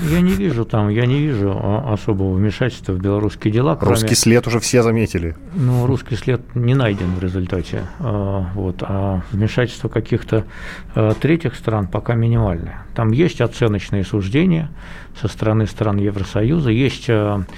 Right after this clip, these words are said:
Speaker 1: а, информресурсы, которые вещают со стороны, а, с территории Польши, а, Литвы, а, и Латвии.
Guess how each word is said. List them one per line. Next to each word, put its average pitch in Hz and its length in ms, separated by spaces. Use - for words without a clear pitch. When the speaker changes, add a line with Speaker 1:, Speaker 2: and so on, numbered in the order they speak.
Speaker 1:
а, 104 260
информресурсы, 113 1160
которые 107 380
вещают 110 440
со - 180
стороны, 104 540
а, 104 320
с - 60
территории 104 520
Польши, 104 520
а, 98 280
Литвы, 101 540
а, 95 320
и 113 160
Латвии. 131 500